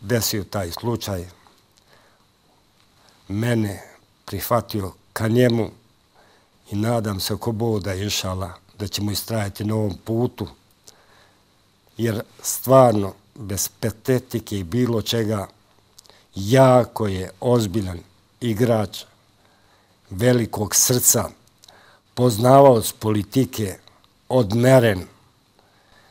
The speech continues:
sa svim epitetima koje on sad ima. Apelujem sve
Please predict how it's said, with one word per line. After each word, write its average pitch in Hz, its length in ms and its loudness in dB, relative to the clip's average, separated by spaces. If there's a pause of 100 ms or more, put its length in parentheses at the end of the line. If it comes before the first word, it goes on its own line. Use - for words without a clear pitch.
(340)
sa 123 200 2
svim 147 440 4
epitetima 123 920 0 (960)
koje 117 340 2 (120)
on 117 260 0
sad 117 300 2 (240)
ima. 113 400 2 (580)
Apelujem 107 640 4
sve - 460 4